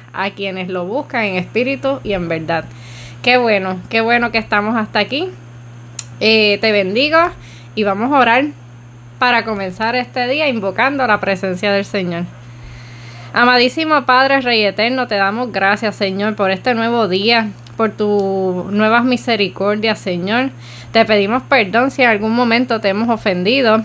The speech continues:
y queremos aprovechar con este versículo y esta palabra que nos has traído hoy a pedirte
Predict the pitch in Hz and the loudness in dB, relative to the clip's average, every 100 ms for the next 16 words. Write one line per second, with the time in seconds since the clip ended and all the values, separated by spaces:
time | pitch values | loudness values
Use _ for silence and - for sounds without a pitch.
0 | - 247 240 220 214 240 - 285 269 254 | -2 -2 2 2 2 2 2 2 4 2
1 | 233 294 294 240 226 226 220 208 - 277 | 2 2 4 4 2 0 -2 -2 0 2
2 | 269 208 233 208 - 269 269 240 202 202 | 4 2 2 0 -2 -6 -2 -2 -2 0
3 | 262 254 240 233 254 247 226 190 - 180 | 0 2 4 4 4 2 -2 -4 -4 -6
4 | - 233 233 226 226 247 208 202 - - | -2 0 2 2 2 2 2 0 -6 -16
5 | - - - - - 240 240 226 208 269 | -16 -16 -18 -18 0 2 4 2 2 0
6 | 311 - 339 370 | -2 0 2 2